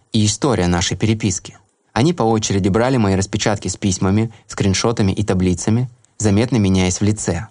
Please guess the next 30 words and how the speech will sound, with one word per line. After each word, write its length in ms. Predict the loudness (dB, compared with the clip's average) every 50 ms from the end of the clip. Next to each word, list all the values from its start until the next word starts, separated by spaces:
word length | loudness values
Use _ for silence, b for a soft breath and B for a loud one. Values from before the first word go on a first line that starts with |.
| _ _ _ _ _ _ _ _ _ _ _ _ -2
Я 100 | -2 -2
с 60 | -2
каким-то 360 | -2 -4 -2 -2 0 0 0
странным 400 | -2 -2 -2 -2 0 0 0 0
спокойствием 680 | 0 -2 -4 -6 -4 -2 -2 -2 -2 -2 -2 -2 0 0
наблюдал 400 | 2 2 2 2 2 2 0 0
за 120 | 0 0
их 140 | -2 -2 -2
реакцией, 500 | 0 0 0 0 -2 -4 -4 -4 -4 -6 B B B B
будучи 360 | -2 0 0 2 0 0 0
уверенным, 520 | 0 2 2 2 2 2 2 0 0 -2 B B B B
что 180 | -12 -4 0 2
мои 200 | 2 4 4 2
ребята 480 | 2 2 2 2 0 0 -2 -6 -10 b b b b 0
не 80 | 2
нарушили 560 | 2 2 2 2 0 0 0 0 -2 -2 -4 B B B -2
ни 140 | 0 2 2
одного 280 | 2 2 2 2 2
пункта 320 | 0 0 0 0 0 0 -2
соглашения. 680 | -4 -2 0 0 0 0 0 0 0 -2 -2 -6 -8 -14 _ _ _ _ _ _ _ _ _ _
Бумаги 400 | -4 0 2 2 2 2 2 2
молча 320 | 2 2 2 2 0 -2 -2
перешли 400 | -2 -2 -2 0 0 0 0 0
от 220 | 0 -2 -2 0
двух 240 | 0 0 0 0 0
уже 180 | -2 0 2
не 120 | 2 2 2
таких 280 | 0 -2 0 -2 -2
строгих 380 | -2 -2 -2 0 0 0 0 0
женщин 440 | 2 0 0 0 0 0 0 -2